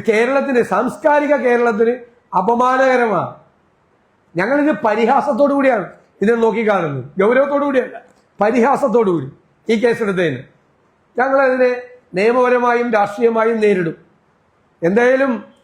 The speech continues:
ആ ഗാനം, ആ പാരഡി ഗാനം എത്ര പേരെ വിഷമിപ്പിച്ചു എന്ന് ഞങ്ങൾക്കിപ്പോൾ മനസ്സിലായി. എത്ര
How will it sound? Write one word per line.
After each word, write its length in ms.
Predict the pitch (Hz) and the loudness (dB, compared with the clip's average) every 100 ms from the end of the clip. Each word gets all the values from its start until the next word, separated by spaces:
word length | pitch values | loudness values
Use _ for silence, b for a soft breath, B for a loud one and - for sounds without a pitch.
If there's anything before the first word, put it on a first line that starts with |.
| _ _ - | _ _ -2
ആ 160 | 190 254 277 220 | 0 2 0 0
ഗാനം, 300 | 220 240 226 143 - _ _ _ | 0 0 -2 -6 -16 _ _ _
ആ 80 | 175 185 | -4 0
പാരഡി 360 | 208 226 269 277 247 | 0 0 -2 0 0
ഗാനം 280 | 233 220 151 - _ _ _ _ - | 0 -2 -6 -14 _ _ _ _ -4
എത്ര 340 | 185 - 311 294 277 | -4 -2 0 2 2
പേരെ 300 | 262 254 247 240 - _ _ _ _ - | 2 2 0 -4 -16 _ _ _ _ -6
വിഷമിപ്പിച്ചു 540 | 175 226 269 269 226 262 | -2 0 0 -2 0 0
എന്ന് 120 | 247 | 2
ഞങ്ങൾക്കിപ്പോൾ 380 | 233 220 226 214 | 0 2 0 0
മനസ്സിലായി. 400 | 202 - 180 147 - _ _ _ _ _ _ _ - | -4 -8 -12 -12 -18 _ _ _ _ _ _ _ -8
എത്ര 160 | 175 | -2